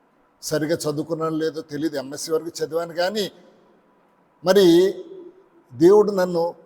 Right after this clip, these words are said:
చిన్న స్టేజ్ నుంచి, ఓ డిప్యూటీ తహసీల్దార్ స్టేజ్ నుంచి జాయింట్ కలెక్టర్ స్టేజ్ వరకు నాకు తీసుకెళ్ళాడు. అంటే ప్రభువు మీద విశ్వాసము ఎక్కువైంది. ఇప్పుడు ఇక్కడ మ-, పది మందిని మనం చూసాం,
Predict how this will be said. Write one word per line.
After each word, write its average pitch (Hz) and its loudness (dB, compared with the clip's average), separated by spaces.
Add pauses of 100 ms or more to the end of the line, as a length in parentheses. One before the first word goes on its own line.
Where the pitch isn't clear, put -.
(160)
చిన్న 240 0
స్టేజ్ 165 0
నుంచి, 139 -8
ఓ 156 -4
డిప్యూటీ 156 -6
తహసీల్దార్ 175 0
స్టేజ్ 147 -6
నుంచి 143 -10
జాయింట్ 131 -4
కలెక్టర్ 156 -8
స్టేజ్ 120 -14
వరకు 117 -16
నాకు 175 -20
తీసుకెళ్ళాడు. 117 -20 (640)
అంటే 165 0
ప్రభువు 190 2
మీద 233 4 (520)
విశ్వాసము 196 -4
ఎక్కువైంది. 196 -2 (440)
ఇప్పుడు 165 -4
ఇక్కడ 214 -4
మ-, 220 -2 (280)
పది 135 -2
మందిని 208 0
మనం 214 -4
చూసాం, 190 0